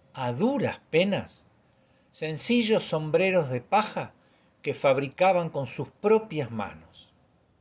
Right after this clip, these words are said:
Tan pobres eran que llegó el día de fin de año y no tenían dinero para comprar algo especial para cenar y celebrar una fecha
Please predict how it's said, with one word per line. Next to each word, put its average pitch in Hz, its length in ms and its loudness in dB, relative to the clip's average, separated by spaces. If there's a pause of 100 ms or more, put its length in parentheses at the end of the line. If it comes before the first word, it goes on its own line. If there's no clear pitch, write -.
(1400)
Tan 311 240 -8
pobres 139 560 2
eran 120 460 -4 (580)
que 160 140 -6
llegó 160 340 4
el 208 160 4
día 214 300 4
de 156 120 2
fin 202 320 -6
de 156 160 4
año 117 480 -4 (300)
y 156 140 -8
no 226 180 2
tenían 202 540 0
dinero 180 500 0
para 127 240 -6
comprar 147 480 -4
algo 151 300 0
especial 156 560 -6
para 127 240 -8
cenar 190 500 -4 (320)
y 170 120 -8
celebrar 185 680 2 (140)
una 190 260 -2
fecha 160 540 -6